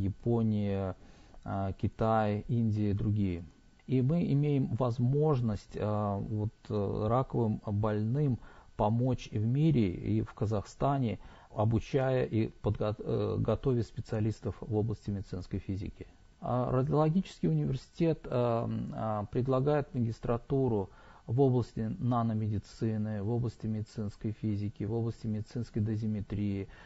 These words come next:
в области медицинской, а, физики здоровья, в области мед-, э, и также имеется бакалавриат в области медицинской дозиметрии.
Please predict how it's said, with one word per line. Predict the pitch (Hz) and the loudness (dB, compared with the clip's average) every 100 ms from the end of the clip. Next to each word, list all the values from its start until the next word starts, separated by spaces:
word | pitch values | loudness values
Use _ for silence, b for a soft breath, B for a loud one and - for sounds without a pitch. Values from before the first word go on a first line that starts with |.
| B 117 | B -2
в | |
области | 123 117 - 107 | 0 0 -2 -2
медицинской, | 107 107 - 123 117 - 110 104 - | -2 -2 -4 -2 -2 -2 0 0 -2
а, | 107 101 98 98 98 - - 104 - | -2 0 0 0 -2 -6 -8 -8 -4
физики | 120 110 110 104 | 0 0 0 0
здоровья, | 101 107 104 101 101 98 95 B B B - | 0 0 0 -2 0 -2 -2 B B B -2
в | |
области | 123 123 - 113 | 0 0 0 -2
мед-, | 110 107 | 0 -2
э, | - 107 101 101 - | -2 0 0 0 0
и | 117 | -2
также | - 143 127 123 | 2 2 4 4
имеется | 117 127 127 - 123 110 107 | 4 4 0 0 -2 -2 0
бакалавриат | 107 107 117 113 113 117 127 139 | 0 2 2 2 2 2 2 0
в | 113 | 0
области | 110 117 - 120 | 0 0 -2 -2
медицинской | 113 101 120 110 110 | -2 -2 -4 -4 0
дозиметрии. | 104 110 113 113 107 107 95 85 | 0 0 0 0 0 0 0 -4